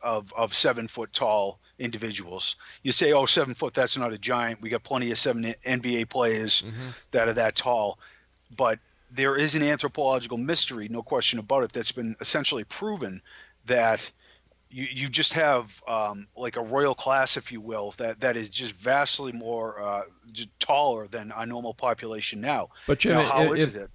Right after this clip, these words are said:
Speaker 2: if,
Speaker 1: Yeah.
Speaker 2: Jim, if the, if the Smithsonian scientists are saying that these giants were found in the mounds,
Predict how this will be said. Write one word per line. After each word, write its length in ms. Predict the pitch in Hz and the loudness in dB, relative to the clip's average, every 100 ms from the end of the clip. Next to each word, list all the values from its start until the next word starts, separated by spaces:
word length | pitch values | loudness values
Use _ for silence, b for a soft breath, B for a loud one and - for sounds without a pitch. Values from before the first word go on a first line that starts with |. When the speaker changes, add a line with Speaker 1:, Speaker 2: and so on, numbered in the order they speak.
| - | -14
Speaker 2:
if, 200 | - 143 | -2 -2
Speaker 1:
Yeah. 160 | 120 123 | -2 -4
Speaker 2:
Jim, 280 | 123 160 131 | 0 2 2
if 160 | 107 | 0
the, 420 | - 104 98 90 - | 0 0 0 0 -2
if 140 | 92 | -6
the 120 | 78 | -6
Smithsonian 840 | - - 98 85 120 113 98 67 62 | -8 -8 -6 -2 -2 0 -2 -4 -4
scientists 800 | - 107 110 95 80 69 - 80 | -2 0 0 -2 -4 2 2 2
are 160 | 76 | 0
saying 460 | - 101 95 85 76 | 0 0 0 -2 -4
that 320 | 82 76 71 _ | -4 -4 -6 _
these 280 | - 73 71 | -6 -6 -6
giants 480 | - 85 82 80 - | -4 -2 -2 -4 -4
were 140 | 71 | -6
found 560 | - 101 95 90 90 - | -6 -6 -6 -6 -8 -8
in 160 | 98 85 | -8 -8
the 80 | 80 | -6
mounds, 640 | 95 131 98 78 80 - | -4 -2 -4 -6 -8 -10